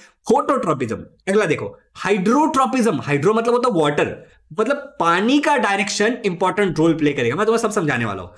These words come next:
जियोट्रोपिज्म, जिसको ग्रेविट्रोपिज्म भी बोला जाता है, जिसपे ग्रेविटी एक इंपॉर्टेंट रोल प्ले करेगा। गुरुत्वाकर्षण। <laughs> ओके, नेक्स्ट वाला है केमोट्रोपिज्म, जो मैं तुम्हें होमवर्क दूंगा, जिसमें केमिकल एक इंपॉर्टेंट रोल प्ले करता है,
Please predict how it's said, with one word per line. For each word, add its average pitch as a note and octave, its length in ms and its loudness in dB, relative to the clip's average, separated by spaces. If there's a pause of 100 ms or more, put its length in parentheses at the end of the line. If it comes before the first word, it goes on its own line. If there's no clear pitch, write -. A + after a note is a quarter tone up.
(280)
जियोट्रोपिज्म, A3+ 800 2
जिसको A#3 240 0
ग्रेविट्रोपिज्म G#3 880 0
भी G#3+ 80 2
बोला F3 200 2
जाता D#3+ 260 0
है, E3 60 0
जिसपे E3+ 220 -2
ग्रेविटी D3+ 640 0
एक A#3 100 0
इंपॉर्टेंट F3+ 400 0
रोल D#3 160 4
प्ले C#3+ 160 0
करेगा। A2+ 340 -2 (320)
गुरुत्वाकर्षण। B3 720 0
<laughs> - 480 -10
ओके, B2 180 -6 (300)
नेक्स्ट A#3+ 240 0
वाला F#3+ 160 2
है G3 200 -4
केमोट्रोपिज्म, A#3 720 2
जो F3 80 0
मैं E3+ 100 -2
तुम्हें D#3+ 180 -4
होमवर्क E3 260 0
दूंगा, A#3 360 0 (120)
जिसमें E3+ 360 0
केमिकल G#3+ 440 2
एक A#3 100 2
इंपॉर्टेंट G3 400 -2
रोल F3+ 120 4
प्ले F#3+ 180 0
करता G3+ 240 -2
है, - 200 -4